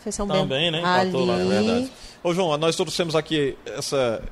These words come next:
Speaker 3: essa pergunta semana passada: se a condição financeira talvez atrapalhe o Santa Cruz na outra fase. Pelo que você tem sentido lá do dia a dia, é, o Constantino vai conseguir contornar, empresários vão chegar junto, porque se trata do acesso, né?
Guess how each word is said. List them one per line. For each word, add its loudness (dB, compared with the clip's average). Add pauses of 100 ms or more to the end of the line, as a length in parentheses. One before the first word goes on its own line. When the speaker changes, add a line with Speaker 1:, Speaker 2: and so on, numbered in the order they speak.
(120)
Speaker 3:
essa -4
pergunta -4
semana -4
passada: -2
se -4
a 0
condição -6
financeira -2 (1040)
talvez 2
atrapalhe 0
o -4
Santa -6
Cruz -8
na -2
outra -2
fase. -2 (300)
Pelo -4
que -4
você 0
tem -2
sentido -2
lá 4
do -2
dia 2
a 2
dia, -2 (640)
é, -4
o -10
Constantino -2
vai 0
conseguir -4
contornar, -2 (380)
empresários 0 (120)
vão -6
chegar -2
junto, -8 (280)
porque 0
se -4
trata 0
do -4
acesso, -2
né? -12